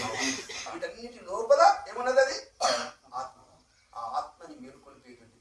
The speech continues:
పని ఎవరు చేస్తారు? హనుమాన్ చాలీసా. అర్థమైందా? అర్థం కాదు.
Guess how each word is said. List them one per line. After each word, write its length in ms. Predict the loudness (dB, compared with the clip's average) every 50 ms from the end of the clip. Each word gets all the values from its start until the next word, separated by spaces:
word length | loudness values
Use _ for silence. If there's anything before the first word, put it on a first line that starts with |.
| -20
పని 160 | -20 -20 -16 -12
ఎవరు 160 | -12 -12 -12 -12
చేస్తారు? 420 | -16 -16 -16 -16 -16 -16 -18 -20 _ _ _ -20 -20 -18
హనుమాన్ 260 | -16 -14 -14 -14 -14
చాలీసా. 400 | -16 -16 -20 -20 -20 -20 -20 _ _ _ _ _ _ _ _ _ _ _ _ _ _ _ _ _ _ _ -20 -20 -20 -20 _ _ _ _ _ _ _ _ _ _ _ _ _ _ _ _ _ _ _ -20 -20 -20 _ _ _ _ _ _ _ _ _
అర్థమైందా? 300 | _ -20 -18 -18 -16 -16
అర్థం 280 | -16 -16 -16 -16 -18 -20
కాదు. 100 | -20 _